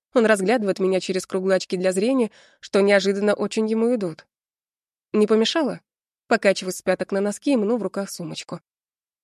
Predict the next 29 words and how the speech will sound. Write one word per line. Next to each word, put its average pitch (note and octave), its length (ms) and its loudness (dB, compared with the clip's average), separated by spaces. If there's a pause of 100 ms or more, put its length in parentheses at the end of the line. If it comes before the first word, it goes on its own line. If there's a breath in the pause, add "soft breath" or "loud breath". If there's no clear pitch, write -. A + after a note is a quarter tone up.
(320)
«Час C4+ 240 2
ночи». A#3+ 420 0 (300)
Давид F#3 320 4
заводит F3+ 360 0
руки F#3 220 -2
за F#3+ 140 2
голову B3 360 4
и A#3 40 2
разминает G#3 400 0
шею. D#3+ 340 -10 (440)
«Поздновато A#3+ 500 2
с - 80 -10
работы». E3 420 -10 (960)
«Встречалась B3+ 520 -2
с - 40 -18
подругой. E3+ 500 -6 (320 soft breath)
Зачем-то G3 420 0
отчитываюсь. E3 600 -6 (420)
Увидела G#3+ 440 4
твое G3+ 220 2
сообщение G#3 560 0
и - 20 -2
забыла G#3 400 0
о - 20 2
времени, G#3+ 380 -2
честно. E3+ 420 -10 (360 soft breath)
Прости, A#3 360 0
если F3+ 280 -2
помешала». F3+ 580 -4